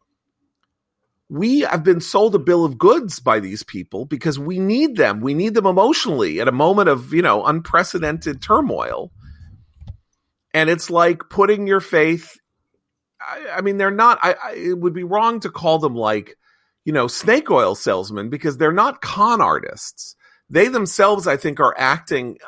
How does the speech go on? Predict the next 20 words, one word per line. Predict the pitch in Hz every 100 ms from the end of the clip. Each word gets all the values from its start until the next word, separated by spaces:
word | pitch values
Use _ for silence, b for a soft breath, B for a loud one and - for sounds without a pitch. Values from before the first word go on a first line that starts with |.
| 120
on | 117 127
the | 131
basis | 113 139 127 127
of | 98
what | 123 123
they | 135
think | 127 147 131
and | 95 110
what | 113 120
they | 117
deem | 113 117 123
to | 110
be | 110
the | 104
best | 98 104 107 - - b b b b
practices | - 120 123 113 107 101
and | 98
the | 92
best | 87 87 -
wisdom. | 104 98 - 64 117